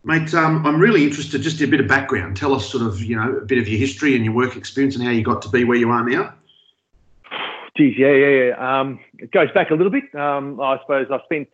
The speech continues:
Speaker 2: uh, ten years when I first started working with Kerry Packer's Sporting Magazine Group. Um, so that was sort of between, oh, eighty-nine and ninety-nine. In ninety-nine, I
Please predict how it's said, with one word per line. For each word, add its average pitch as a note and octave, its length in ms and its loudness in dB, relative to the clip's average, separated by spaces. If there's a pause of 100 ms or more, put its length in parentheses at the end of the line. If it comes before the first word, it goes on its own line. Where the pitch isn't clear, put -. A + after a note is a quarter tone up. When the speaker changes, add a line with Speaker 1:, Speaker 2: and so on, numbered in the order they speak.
Speaker 2:
uh, C3+ 240 0 (240)
ten E3+ 180 -2
years D3 240 -2
when C3 100 -8
I B2 120 -4
first C3+ 220 -2
started B2 320 0
working C3 480 -2
with B2 160 -2 (760)
Kerry C3+ 300 6
Packer's C3 560 0
Sporting C3 340 2
Magazine B2+ 480 2
Group. D3 260 0 (640)
Um, A#2+ 600 -4
so B2+ 80 0
that - 100 2
was A2 160 -2
sort A#2 160 4
of A2+ 260 2 (200)
between, A2 800 0
oh, G#2 480 0 (260)
eighty-nine A#2 540 2
and G#2+ 120 0
ninety-nine. B2 760 -2
In A#2+ 220 -4
ninety-nine, B2 960 0
I A2+ 160 -2